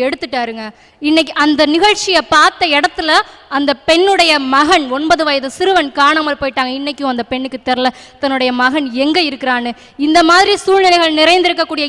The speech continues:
இந்த சமுதாயத்துல தான் நாங்க பெண்ணா நிறைந்தது, பிறந்தது சாபம்னு சொல்லிக்கிட்டு இருக்கிறோம்.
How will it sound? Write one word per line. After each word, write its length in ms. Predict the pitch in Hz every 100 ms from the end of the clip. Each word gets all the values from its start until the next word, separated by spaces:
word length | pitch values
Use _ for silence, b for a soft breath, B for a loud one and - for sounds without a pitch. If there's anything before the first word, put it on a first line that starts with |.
| 294
இந்த 140 | 370 403
சமுதாயத்துல 460 | 392 330 302 285 277
தான் 120 | 277
நாங்க 160 | 262 247 -
பெண்ணா 220 | 302 339 294
நிறைந்தது, 340 | 262 262 247 240 B - 339
பிறந்தது 400 | 381 381 311 285 -
சாபம்னு 460 | 277 294 285 277
சொல்லிக்கிட்டு 340 | 262 240 226 214
இருக்கிறோம். 280 | 226 214